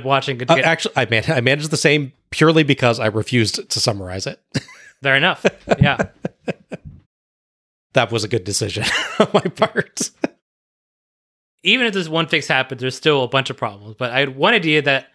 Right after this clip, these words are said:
Speaker 1: would at least make this match have an actual flow to it in theory and deal with some of the issues.
Speaker 2: Mm-hmm.
Speaker 1: Space out the entrances.
Speaker 2: Yeah, yeah, do it
Speaker 1: Hardcore
Speaker 2: like
Speaker 1: Hack
Speaker 2: Rumble
Speaker 1: and let's
Speaker 2: type of
Speaker 1: say
Speaker 2: thing.
Speaker 1: Brian Knobbs start, 'cause they're the two, like, the faces of this.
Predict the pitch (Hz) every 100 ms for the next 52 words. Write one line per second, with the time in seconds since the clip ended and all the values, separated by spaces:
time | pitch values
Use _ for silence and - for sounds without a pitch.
0 | _ - _ - 165 143 160 190 - 147
1 | 147 147 - _ 135 156 143 147 139 139
2 | 131 131 131 139 123 113 - 131 139 170
3 | 208 208 214 156 147 151 175 185 202 _
4 | _ _ _ _ _ _ 151 143 135 123
5 | 143 147 143 143 147 131 127 117 - -
6 | - - - 110 107 - _ _ _ _
7 | _ _ _ - - - 165 190 180 160
8 | 143 143 - 117 - - - _ _ 147
9 | 101 131 127 98 180 143 139 175 185 190
10 | 160 165 - 185 170 156 160 151 143 139
11 | 127 123 - - 147 110 - 135 123 135
12 | 135 147 127 139 123 - 135 151 131 123
13 | 113 104 90 - -